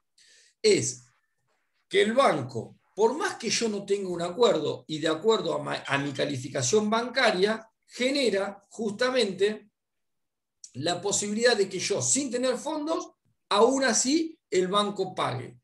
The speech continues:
Y no tengo acuerdo, pero tengo una calificación bancaria que denota que yo soy un cumplidor, que no tengo problema,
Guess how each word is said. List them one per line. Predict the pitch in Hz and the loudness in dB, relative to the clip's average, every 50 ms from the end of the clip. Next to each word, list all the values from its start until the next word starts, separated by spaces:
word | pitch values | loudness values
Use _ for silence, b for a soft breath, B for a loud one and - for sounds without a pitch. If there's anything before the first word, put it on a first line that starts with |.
| _ _ _ _ _ _ _ _ _ _ - | _ _ _ _ _ _ _ _ _ _ -6
Y | 233 | -4
no | 277 302 302 | -2 -2 0
tengo | 302 359 330 247 220 - | 0 0 2 2 2 2
acuerdo, | - 131 165 147 123 117 113 104 - - | 2 0 0 0 0 0 -2 -4 -6 -6
pero | 170 170 165 165 160 - | -6 -2 -2 -2 -4 -4
tengo | 240 240 240 240 | -6 -6 -4 -2
una | 233 226 214 | 0 0 2
calificación | 202 214 214 208 208 208 208 220 202 - 233 233 233 | 0 0 0 0 -4 -4 -2 -2 -2 0 0 0 0
bancaria | 247 240 233 220 240 254 254 254 247 262 262 262 B B B B _ _ | -2 -4 -4 -2 0 0 2 2 0 0 -2 -6 B B B B _ _
que | - 175 190 196 190 | 2 6 6 8 8
denota | 190 208 226 247 262 254 247 247 247 214 | 6 4 2 4 2 0 0 0 -4 -6
que | 190 185 | -4 -6
yo | - - 202 | -4 -4 -2
soy | 190 - 214 196 | -2 0 0 0
un | 196 196 185 180 | 0 -2 -6 -6
cumplidor, | 175 190 185 170 185 208 240 254 254 247 233 214 202 190 180 160 - | -8 -8 -10 -8 -8 -6 -2 4 6 6 6 6 4 2 -2 -2 -4
que | - 165 170 | -6 -6 -6
no | 175 170 | -6 -6
tengo | 175 180 175 175 170 | -6 -8 -8 -8 -6
problema, | 170 180 185 196 208 202 202 196 185 180 180 170 170 165 156 - | -4 -4 0 2 4 4 4 4 4 2 0 -2 -4 -8 -8 -10